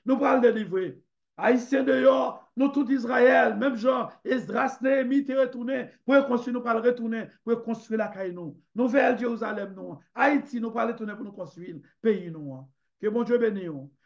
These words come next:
Que bon Dieu ouvre, que bon Dieu permette de comprendre la réalité, ça, yo.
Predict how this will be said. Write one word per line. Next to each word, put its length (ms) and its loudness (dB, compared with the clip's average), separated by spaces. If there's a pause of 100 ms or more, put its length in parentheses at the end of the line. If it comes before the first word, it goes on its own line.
(140)
Que 100 4
bon 160 4
Dieu 180 4
ouvre, 160 0 (640)
que 80 -4
bon 100 4
Dieu 120 -2
permette 200 -2
de 60 -8
comprendre 560 -2
la 80 4
réalité, 480 2
ça, 240 -12
yo. 240 -10